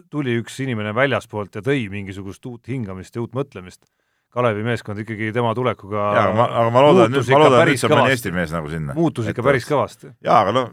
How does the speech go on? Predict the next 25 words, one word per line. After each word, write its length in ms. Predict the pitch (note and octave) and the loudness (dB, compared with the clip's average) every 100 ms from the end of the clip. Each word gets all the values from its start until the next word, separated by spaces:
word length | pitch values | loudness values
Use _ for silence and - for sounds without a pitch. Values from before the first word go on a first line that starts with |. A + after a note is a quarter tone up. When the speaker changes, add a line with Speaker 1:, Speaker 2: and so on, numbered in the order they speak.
| _ _ | _ _
Speaker 1:
Ja 60 | - | -6
Speaker 2:
ma 60 | C3 | 0
Speaker 1:
need 100 | B2+ | 2
Speaker 2:
räägin, 100 | E3+ | 4
Speaker 1:
efektid 380 | G3 G3 D#3+ C#3 | 4 4 2 4
ei 40 | F3 | 4
olnud 160 | D3+ | 6
ainult 240 | E3 C#3+ A#2 | 4 2 2
mängulised 560 | G#3 F3 B2+ G#2+ A2 | 2 2 -2 -4 -6
ja 80 | A2 | -2
Speaker 2:
ma 120 | A#2+ | 0
Speaker 1:
mees- 100 | - | 2
Speaker 2:
räägin 240 | G2 F2+ F2+ | 0 -2 -2
veel 200 | B2 B2+ | 0 0
kord, 240 | B2 A2+ - | -2 -4 -6
ma 140 | F2 F#2 | -2 4
loodan, 320 | A#2+ G#2 F#2+ | 4 4 0
et 80 | F2+ | -2
nüüd 160 | B2+ A#2+ | -4 -4
saab 160 | G2 | -8
mõni 160 | G#2+ A2+ | -6 -6
Eesti 180 | A#2+ - | -8 -10
mees 240 | C#2+ C2+ - | -12 -12 -14
sinna 160 | C#2 | -14
etteotsa. 400 | C#2 A#1 A#1+ _ | -14 -18 -20 _